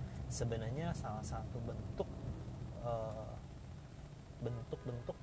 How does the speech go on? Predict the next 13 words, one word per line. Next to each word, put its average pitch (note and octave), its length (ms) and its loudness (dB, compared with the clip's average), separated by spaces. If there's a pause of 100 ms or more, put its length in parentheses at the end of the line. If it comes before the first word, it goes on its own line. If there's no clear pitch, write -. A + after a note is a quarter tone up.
dari G#2+ 400 2 (1000)
prostitusi A#2+ 640 4
menurut G#2+ 420 0
saya A2 380 2
gitu. - 320 0 (320)
Kenapa? G3 560 2
Karena D#3 340 2
kita - 320 0 (480)
menukarkan C#3+ 760 4 (560)
life A#2+ 400 6
kita, D3+ 400 0
menukarkan B2 580 0
hidup A#2+ 180 0